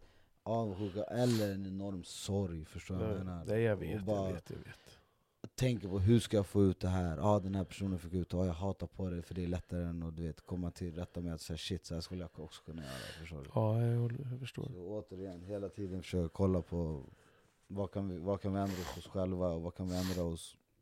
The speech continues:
Speaker 1: våra sätt att se på saker istället för att försöka ändra på de här andra människorna vi stöter på, vare sig det är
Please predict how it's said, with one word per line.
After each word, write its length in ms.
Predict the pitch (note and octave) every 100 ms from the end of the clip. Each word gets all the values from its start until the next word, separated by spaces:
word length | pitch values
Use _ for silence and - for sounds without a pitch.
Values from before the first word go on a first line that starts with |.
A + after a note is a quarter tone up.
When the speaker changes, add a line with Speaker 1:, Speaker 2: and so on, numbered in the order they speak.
| _ _ _ _ _ _ - -
Speaker 1:
våra 340 | A2 G#2+ G#2+ F2+
sätt 260 | - F#2
att 60 | F#2
se 160 | G2 E2+
på 100 | F2+
saker 360 | F#2 F2 -
istället 360 | E2 - F2 D#2+
för 120 | E2
att 60 | D#2+
försöka 420 | - D#2 D2 C2 - _ - _ _ _ _ _ _ _ -
ändra 320 | G2+ F#2 E2+
på 200 | - F2
de 160 | E2+
här 80 | E2+
andra 260 | C#2+ F#2 F2
människorna 460 | F2 F2+ E2+ E2
vi 60 | D#2
stöter 300 | - F#2 D#2+
på, 200 | - F2+
vare 240 | F2 F#2 F2+
sig 180 | F#2+
det 100 | F2
är 240 | F2 D2+